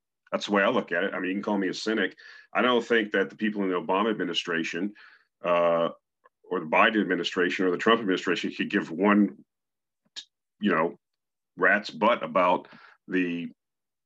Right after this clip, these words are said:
you know, so-called climate crisis. I mean, Obama bought, I went over that, twenty million dollar house in Martha's Vineyard, and I showed the, uh, floodplain. He's in a floodplain. He do-, he doesn't think the seas are gonna rise. And I actually had some,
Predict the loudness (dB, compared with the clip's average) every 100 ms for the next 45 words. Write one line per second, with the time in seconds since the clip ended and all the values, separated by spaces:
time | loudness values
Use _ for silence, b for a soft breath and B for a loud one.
0 | _ _ _ -6 -4 -2 -4 -6 -2 0
1 | 2 0 0 0 0 0 0 -2 -4 -8
2 | -10 -6 -4 -4 B B B -4 0 2
3 | 2 -2 _ _ -20 -12 0 4 4 2
4 | -2 2 2 2 2 2 2 0 -2 0
5 | 2 4 4 4 4 4 2 0 -4 _
6 | b b b b -2 0 0 -2 -4 0
7 | 2 0 -2 -2 0 0 0 -2 -2 0
8 | 0 0 -2 -4 -2 -2 -2 -2 -2 -2
9 | -6 -6 -6 -4 -4 -4 -4 -4 -6 -8
10 | -4 -2 -2 -2 -2 -2 -2 -4 -4 -10
11 | -10 -8 -8 -8 -4 0 0 2 2 2
12 | 2 4 4 2 4 6 6 2